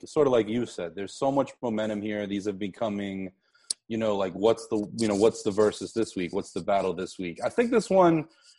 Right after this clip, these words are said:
yeah, I mean, it's gonna reach out to a lot. I mean, this is a generalization, and I might be wrong, but I think, like, the demographics are probably more Instagram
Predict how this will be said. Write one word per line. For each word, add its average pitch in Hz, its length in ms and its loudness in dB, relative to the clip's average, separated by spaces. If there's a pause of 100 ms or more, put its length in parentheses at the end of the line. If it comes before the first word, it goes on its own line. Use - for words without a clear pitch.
(200)
yeah, 139 500 6
I 127 100 2
mean, 147 180 8
it's - 180 2
gonna 151 240 6
reach 135 300 4
out 120 360 6
to 120 360 4
a 117 60 2
lot. 113 400 4 (400)
I 123 40 -8
mean, 120 180 -2
this 117 180 -2
is 98 80 -4
a 98 80 -4
generalization, 101 800 -4
and 92 120 -6
I 92 60 -4
might 98 240 -4
be 90 80 -8
wrong, 98 400 -2
but 92 80 -2
I 90 180 0
think, 95 200 -8
like, 90 260 -2 (400)
the 95 80 -6
demographics 101 880 0
are 92 100 -6
probably 98 420 -2
more 95 220 -4
Instagram 95 480 -8